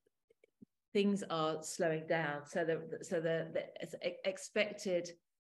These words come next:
expected growth trajectories aren't being achieved that, that,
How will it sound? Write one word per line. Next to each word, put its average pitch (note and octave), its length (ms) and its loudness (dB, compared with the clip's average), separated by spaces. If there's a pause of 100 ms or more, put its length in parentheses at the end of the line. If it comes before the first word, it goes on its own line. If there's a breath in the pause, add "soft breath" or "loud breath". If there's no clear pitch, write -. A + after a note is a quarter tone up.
(680)
expected G3+ 540 0
growth E3+ 420 2 (200)
trajectories D#3 800 -4 (120)
aren't D3+ 240 -4
being C#3+ 220 -2
achieved C#3+ 480 -6 (200)
that, - 240 -8
that, - 160 -8